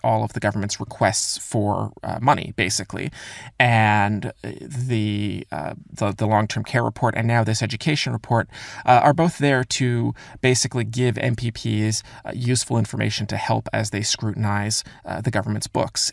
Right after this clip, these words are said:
And so in this, uh, education report, uh, this was interesting because they basically concluded that, uh, over the next several years, the, uh,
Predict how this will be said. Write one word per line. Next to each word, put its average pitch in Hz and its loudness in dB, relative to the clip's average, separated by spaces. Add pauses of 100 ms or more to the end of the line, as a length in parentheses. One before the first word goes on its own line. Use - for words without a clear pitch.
And 117 2 (380)
so 110 0
in 113 0
this, 135 2
uh, - 2
education - 0
report, - 0 (320)
uh, 120 4
this 175 2
was 175 -2
interesting 120 -2
because 107 -2
they 123 0
basically 135 2
concluded 117 0
that, 110 2 (340)
uh, 104 4 (800)
over 160 4
the 120 0
next 117 0
several 117 2
years, 110 2
the, 113 -2 (340)
uh, - -6